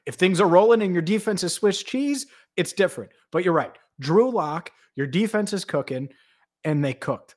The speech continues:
And sometimes you gotta let Trey and company cook too. It's not just Joe. It's not just Joe. And I think that's the part of it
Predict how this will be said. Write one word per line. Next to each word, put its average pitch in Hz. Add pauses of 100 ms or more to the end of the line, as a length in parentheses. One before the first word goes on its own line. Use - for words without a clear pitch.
(100)
And 127
sometimes 175 (360)
you 135
gotta 147
let 139
Trey 139
and 110
company 107
cook -
too. 113
It's 113
not 202
just 202
Joe. 170 (480)
It's 139
not 180
just 190
Joe. 160 (180)
And 147
I 143
think 143
that's 143
the 135
part 131
of 117
it 117